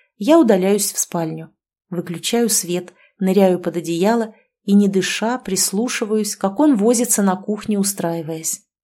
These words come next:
Только сейчас замечаю, что пульс мелко шкалит, и меня всю потряхивает от нервного перевозбуждения.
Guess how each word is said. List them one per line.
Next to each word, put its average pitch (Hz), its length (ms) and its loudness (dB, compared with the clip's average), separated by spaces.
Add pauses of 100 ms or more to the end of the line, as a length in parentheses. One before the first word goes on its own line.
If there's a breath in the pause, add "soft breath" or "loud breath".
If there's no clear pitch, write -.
(380 soft breath)
Только 214 260 2
сейчас 214 540 0
замечаю, 180 800 -4
что - 280 -2
пульс 226 440 -2
мелко 220 380 2
шкалит, 208 600 -2 (400 soft breath)
и 220 120 0
меня 220 340 2
всю 233 320 -2
потряхивает 202 840 -2
от 190 160 -6
нервного 185 480 -2
перевозбуждения. 175 1200 -8